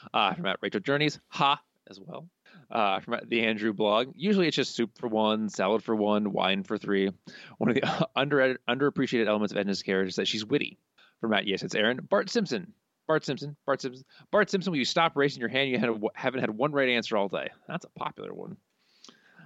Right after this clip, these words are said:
Uh, from at J Madsen four, "From Bart's friend falls in love. She's faking it." <laughs> I forgot about that one. Oh, oh, that's good. That's good. Uh, from at D Jacobson,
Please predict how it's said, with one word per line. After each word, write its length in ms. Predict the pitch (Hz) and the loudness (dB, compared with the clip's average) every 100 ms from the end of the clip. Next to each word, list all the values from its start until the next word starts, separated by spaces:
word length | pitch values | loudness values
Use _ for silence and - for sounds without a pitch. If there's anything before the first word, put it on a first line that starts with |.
| - - | -8 0
Uh, 280 | 101 92 92 | 2 2 0
from 140 | 107 | 0
at 140 | 104 101 | -2 2
J 220 | 117 117 | 2 4
Madsen 380 | 113 107 110 92 | 4 2 -2 0
four, 240 | 113 123 | 0 0
"From 240 | - 113 | -2 -4
Bart's 260 | 101 139 - | 0 0 0
friend 260 | 143 131 - | -2 -2 0
falls 260 | 120 113 | 0 0
in 60 | 110 | 0
love. 240 | 127 131 _ | 0 0 _
She's 280 | - 220 - | -4 -2 2
faking 300 | 127 110 110 | 2 2 0
it." 160 | 107 95 - - | 0 -4 -12 -18
<laughs> 280 | - - - | -20 -18 -4
I 180 | 226 202 - | 0 0 -2
forgot 460 | 208 139 190 190 196 | -12 -10 -6 -4 -4
about 320 | 180 185 185 | -6 -6 -4
that 220 | 175 156 | -4 -2
one. 220 | 147 127 117 214 226 220 220 226 214 - | -4 -6 -8 -16 -12 -12 -12 -14 -14 -2
Oh, 580 | 120 120 113 107 101 92 _ _ _ _ | 2 4 4 4 4 0 _ _ _ _
oh, 160 | 113 107 | 0 2
that's 180 | 104 - | 2 0
good. 200 | 104 87 _ | -4 -4 _
That's 160 | - - | -20 -12
good. 220 | - - - _ - | -12 -12 -18 _ -4
Uh, 360 | 107 95 92 92 | 2 4 4 2
from 140 | 101 | 0
at 140 | 92 90 | 0 0
D 100 | 98 | 0
Jacobson, 380 | 139 147 143 | 0 0 -6